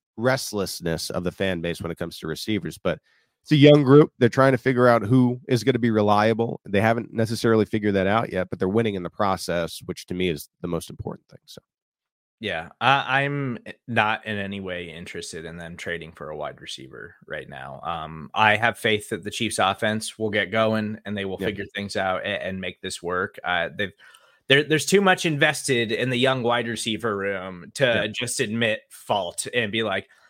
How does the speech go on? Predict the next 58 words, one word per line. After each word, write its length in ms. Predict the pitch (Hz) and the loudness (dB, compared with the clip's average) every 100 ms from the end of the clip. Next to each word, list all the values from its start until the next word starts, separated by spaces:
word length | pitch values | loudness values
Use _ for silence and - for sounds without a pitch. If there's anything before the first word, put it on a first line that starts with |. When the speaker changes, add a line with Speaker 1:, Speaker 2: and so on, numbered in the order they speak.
| _ | _
Speaker 2:
"Okay, 260 | 139 139 147 | -2 2 0
now 200 | 143 156 | 2 0
we're 100 | 170 | 0
gonna 140 | 165 | 0
go 140 | 160 151 | 0 -2
trade 360 | - 147 151 | -2 -2 -2
for 160 | 139 139 | -2 -2
a 80 | 127 | 0
guy 240 | 131 135 | 0 0
like 320 | 127 120 - - | 0 -4 -6 -8
Chase 360 | - 151 135 - | -2 -2 -2 -4
Claypool 540 | 123 110 - 92 85 | -4 -4 -4 -8 -8
or 80 | 92 | -8
something 460 | 110 98 98 101 | -10 -8 -8 -8
who 440 | 101 110 104 104 98 _ _ _ _ - | -4 -2 0 -2 -6 _ _ _ _ 0
has 160 | 143 113 | 0 2
been 160 | 170 | 2
an 100 | 160 | 2
issue 320 | 160 - 147 | 0 0 0
everywhere 400 | 135 135 143 139 | 0 0 0 0
he's 200 | 127 131 | -2 -4
been 360 | - 120 95 107 | -2 -4 -4 -6
and 160 | 147 160 | -4 -2
has 160 | 156 | 0
not 180 | 160 160 | 0 0
been 140 | 156 | -2
productive 480 | 147 143 139 139 120 | -4 -2 -4 -4 -8
in 160 | 120 120 | -6 -6
three 220 | 123 117 | -6 -4
years." 360 | 107 67 110 139 | -6 -8 -10 -8
Like, 160 | 123 104 | -6 -4
I, 180 | 123 135 | -4 -2
I'm 80 | |
not 180 | 160 156 151 | -2 -2 -4
interested 640 | 151 147 139 131 120 117 | -8 -6 -6 -4 -4 -2
in 180 | 113 117 | -4 -6
a 80 | |
player 320 | 113 123 120 117 | -8 -6 -4 -4
like 220 | 110 107 | -6 -6
that. 320 | 113 131 - _ _ _ 120 | -6 -6 -8 _ _ _ 0
I 80 | |
would 120 | 139 131 | 0 0
rather 220 | 143 143 | 0 2
Speaker 1:
I 20 | |
mean, 100 | 147 | 2
Speaker 2:
see 60 | 147 | 2
Speaker 1:
I've 100 | 135 | 2
Speaker 2:
what 60 | |
Speaker 1:
seen 60 | 190 | 2
Speaker 2:
they 80 | 147 | 4
Speaker 1:
it 40 | |
a 40 | 127 | 4
Speaker 2:
have 120 | 131 | 2
Speaker 1:
million 200 | 131 117 | 0 -2
Speaker 2:
with 100 | - | 0
Rashee 120 | 151 | -2
Speaker 1:
ti-, 120 | 110 | -2
Speaker 2:
Rice. 560 | 101 - _ _ - | -8 -12 _ _ -20